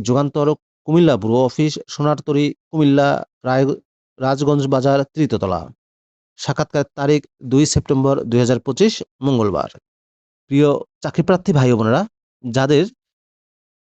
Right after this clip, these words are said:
এই জেলাগুলো কাছাকাছি জেলা হবে যেটা, সেটাখানে গিয়ে আপনি সরাসরি সাক্ষাৎকার দিয়ে চাকরিটি পেতে পারেন। সাক্ষাৎকারের সময় যে সকল কাগজপত্র আপনাদেরকে সাথে নিয়ে যেতে হবে, অর্থাৎ আবেদনের নিয়মাবলী হচ্ছে, আগ্রহী প্রার্থীদেরকে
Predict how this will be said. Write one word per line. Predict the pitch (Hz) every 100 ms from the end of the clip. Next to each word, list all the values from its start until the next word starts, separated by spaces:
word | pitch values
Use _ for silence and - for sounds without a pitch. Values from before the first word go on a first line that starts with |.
| _ _ _ _ _ -
এই | 170
জেলাগুলো | 139 143 151 135 156
কাছাকাছি | 160 139 165 147 143 127 _ - 85
জেলা | 127 123
হবে | 117 113
যেটা, | 113 170
সেটাখানে | - 143 147 151 156
গিয়ে | 123 139 226 - -
আপনি | 107 135
সরাসরি | 147 143 165 151
সাক্ষাৎকার | 139 147 - 135
দিয়ে | 135 - -
চাকরিটি | 135 110
পেতে | 110 101
পারেন। | 92 92 - - _ _ _ _ _ _ _ _ _ _ _ _
সাক্ষাৎকারের | - 156 185 180 190
সময় | 175 170 135 - 120
যে | 120 139
সকল | 165 170
কাগজপত্র | 143 139 - 180 143
আপনাদেরকে | 135 131 131 123
সাথে | - 127 143
নিয়ে | 117
যেতে | 107 107
হবে, | 117 180
অর্থাৎ | - 131
আবেদনের | 123 123 131 135
নিয়মাবলী | 123 139 143 113
হচ্ছে, | 107 - 180 240 _ _ _ _ _ _ _ _
আগ্রহী | 131 147 185
প্রার্থীদেরকে | 185 170 175 170 170